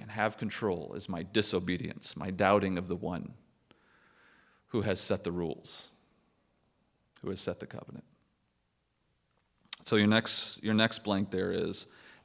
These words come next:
doubt allows us to imagine we have authority from God. Or, I'm sorry, <laughs> autonomy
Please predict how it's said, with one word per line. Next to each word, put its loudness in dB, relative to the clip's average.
doubt 8
allows 8
us 4
to 0
imagine 2
we -4
have -2
authority 0
from -8
God. -12
Or, 10
I'm 10
sorry, 4
<laughs> -12
autonomy 4